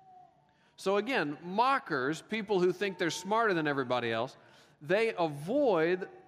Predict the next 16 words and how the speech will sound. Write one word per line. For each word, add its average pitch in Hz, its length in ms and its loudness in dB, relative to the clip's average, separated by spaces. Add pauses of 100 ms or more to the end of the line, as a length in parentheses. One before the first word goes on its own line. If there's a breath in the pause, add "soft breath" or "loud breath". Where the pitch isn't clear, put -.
(140)
the 160 160 0
truly 220 480 -2
wise 165 840 -2 (300)
as 190 180 0
a 175 100 0
rule, 170 760 2
and 175 140 0
the 196 60 0
reason 240 420 0
is 156 280 0 (220 loud breath)
they 165 120 2
don't 170 100 -2
want 151 140 0
to 147 60 -6
be 165 100 0
corrected. 220 680 -4